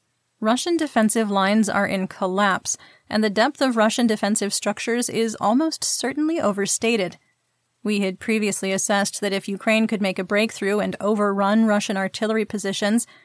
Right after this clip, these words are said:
they would be able to move quickly along hard-surfaced roads. We believe that if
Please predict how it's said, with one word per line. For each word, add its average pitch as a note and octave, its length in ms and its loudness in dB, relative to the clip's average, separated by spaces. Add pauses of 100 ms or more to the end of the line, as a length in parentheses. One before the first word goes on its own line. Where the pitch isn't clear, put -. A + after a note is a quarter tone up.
(140)
they A3 160 0
would D4 160 -2
be C4+ 180 -2
able A#3+ 140 0
to A#3 120 0
move G#3+ 200 0
quickly B3+ 400 -4
along A3 320 2
hard-surfaced G3 840 -2
roads. G#3+ 420 2 (460)
We A3 220 0
believe C#4+ 420 2
that A#3+ 160 2
if A3+ 360 -2